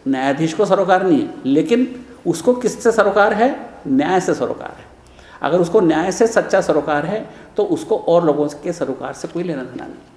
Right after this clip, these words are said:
लेकिन अगर वो खुद लिप्त है, वो जानबूझ के गलत निर्णय देता है, जानबूझ के किसी विशेष निर्णय के प्रति उसका आकर्षण है, तो उस परिस्थिति में वो भी उसी संसार के दौर में शामिल है।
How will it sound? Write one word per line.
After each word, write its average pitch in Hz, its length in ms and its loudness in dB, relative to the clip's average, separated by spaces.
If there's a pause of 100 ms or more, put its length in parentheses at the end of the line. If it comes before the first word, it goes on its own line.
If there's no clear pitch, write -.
(380)
लेकिन 180 340 6
अगर 202 340 0
वो 302 80 6
खुद 240 280 0
लिप्त 247 300 2
है, 151 440 0 (640)
वो 139 100 -4
जानबूझ 139 520 0
के 175 140 -2
गलत 139 320 0
निर्णय 139 240 0
देता 131 260 -8
है, - 60 -18 (880)
जानबूझ 139 480 -2
के 160 100 -10
किसी 143 260 -2
विशेष 156 360 0
निर्णय 147 260 0
के 156 100 -4
प्रति 139 240 -4
उसका 143 220 -2
आकर्षण 139 400 -2
है, 113 100 -10 (920)
तो 233 200 6
उस 311 160 4
परिस्थिति 214 500 2
में - 300 0 (500)
वो 180 180 6
भी 220 140 6
उसी 202 260 4
संसार 156 400 0
के 143 100 -6
दौर 123 200 -6
में 120 120 -10
शामिल - 280 -14
है। - 180 -20